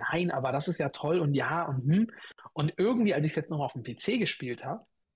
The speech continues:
ich hab dann auch nochmal Mods installiert und sowas, und da sind mir schon so ein paar Sachen aufgefallen, wo ich dachte mir so, „Das ist schon echt,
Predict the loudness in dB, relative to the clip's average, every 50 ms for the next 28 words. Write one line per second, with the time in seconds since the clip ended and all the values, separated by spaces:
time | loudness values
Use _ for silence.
0 | _ _ -8 -6 -4 -2 -2 0 0 0 0 0 0 -2 -2 -2 0 0 0 0
1 | 0 2 2 2 2 2 2 0 0 2 2 0 0 -2 -6 -12 -18 -20 -20 _
2 | _ _ _ _ -18 -8 -4 -2 2 4 4 4 4 2 0 -4 -2 0 2 2
3 | 2 2 0 0 -2 -2 -2 -2 -4 -6 -6 -6 -6 -2 -2 0 0 0 -2 -2
4 | -2 0 0 2 2 2 0 0 -4 _ _ -20 -20 _ _ _ _ _ _ _
5 | _ _ _ _ _ -8 -6 -6 -4 -4 -4 -4 -2 -2 0 0 0 2 2 0
6 | 0 -2 -4 -8 -8 -10 -10 -10